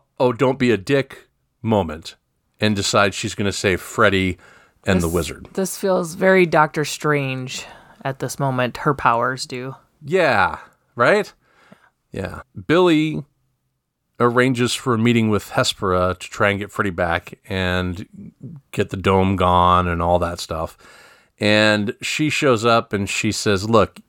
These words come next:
Speaker 1: you got, you bunch of friggin' kids took the powers of the gods. You're not worthy of this."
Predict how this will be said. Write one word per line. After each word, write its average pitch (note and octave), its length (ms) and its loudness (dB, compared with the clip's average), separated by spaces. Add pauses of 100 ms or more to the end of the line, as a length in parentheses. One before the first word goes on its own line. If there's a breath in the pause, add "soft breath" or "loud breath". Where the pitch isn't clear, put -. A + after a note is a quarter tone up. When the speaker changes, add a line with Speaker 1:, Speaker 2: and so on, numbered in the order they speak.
(160)
Speaker 1:
you A2+ 840 -4
got, A2 280 2
you A2 100 2
bunch A2+ 280 0
of F#2+ 180 2
friggin' B2+ 420 -2
kids F#2 560 0 (560 soft breath)
took - 200 0
the - 80 -6
powers C3+ 440 2
of C#3+ 60 -6
the D#3 80 -2
gods. F#2 640 -2 (840)
You're A#2+ 140 0
not C3+ 200 2
worthy B2 440 4
of F#2 140 -2
this." F2 500 -2